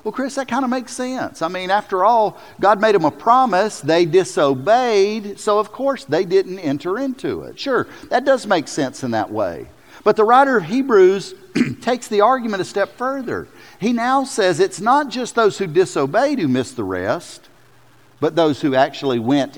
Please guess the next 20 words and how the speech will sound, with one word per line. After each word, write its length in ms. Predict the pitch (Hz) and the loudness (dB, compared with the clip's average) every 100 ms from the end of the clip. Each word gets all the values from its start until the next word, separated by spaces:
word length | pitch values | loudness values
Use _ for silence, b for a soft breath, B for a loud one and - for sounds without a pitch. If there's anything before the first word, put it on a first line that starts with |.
| 139 | -10
in, 540 | 220 262 190 101 95 | -8 -6 -6 -8 0
they 180 | 156 151 | 0 0
too 640 | 135 233 262 196 107 123 - b b - | -4 -10 -6 -4 -4 -6 -10 b b -6
came 220 | 147 135 | -2 -2
short 460 | - 226 233 208 | -4 -4 -4 -4
of 460 | 123 113 120 131 113 | 0 2 2 -2 -4
the 100 | 117 | -4
rest 680 | 113 147 175 113 127 - - | -4 -4 -2 0 -2 -8 -4
God 200 | 135 135 | -2 0
had 80 | |
always 360 | 110 117 113 117 | 0 0 -2 -4
intended. 540 | 131 - 120 214 - - - - _ _ b b b b | -8 -8 -12 -12 -14 -18 -20 -20 _ _ b b b b
Look 160 | 233 233 | -4 -2
at 80 | |
verse 200 | 180 156 | -2 -2
one 220 | 165 151 123 | 0 0 0
with 180 | 92 | -4
me. 220 | 80 62 - b b | -8 -16 -18 b b
He 80 | 208 | -2
says, 320 | 202 175 | 2 2